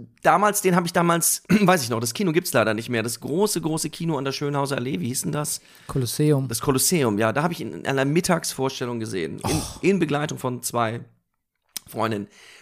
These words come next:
Speaker 1: Und das dachte ich, das ist doch genau der richtige Zeitpunkt, das zu tun. Das habe ich mich getraut und fand ihn dann auch letztendlich ganz gut. Ähm, insofern wusste ich eigentlich, dass, dass mich das jetzt nicht nachhaltig schockieren wird. Trotzdem wollte ich den jetzt nicht alleine abends gucken, aber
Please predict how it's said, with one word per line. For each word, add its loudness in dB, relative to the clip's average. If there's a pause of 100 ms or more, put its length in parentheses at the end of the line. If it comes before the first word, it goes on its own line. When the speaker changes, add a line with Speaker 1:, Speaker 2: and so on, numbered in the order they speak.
(160)
Speaker 1:
Und 0
das 0
dachte 0
ich, -8
das -4
ist -8
doch -6
genau 2
der 0
richtige -4
Zeitpunkt, -4
das -8
zu -6
tun. -6
Das -6
habe 0
ich -2
mich -6
getraut 0
und -10
fand -8
ihn -6
dann -4
auch -6
letztendlich -8
ganz -8
gut. -6 (580)
Ähm, 2 (600)
insofern -2
wusste -2
ich -6
eigentlich, -4
dass, -4
dass -8
mich -10
das -2
jetzt -6
nicht -8
nachhaltig -2
schockieren -6
wird. -2
Trotzdem -6
wollte -2
ich -10
den -4
jetzt -4
nicht -2
alleine -2
abends -4
gucken, -6
aber 2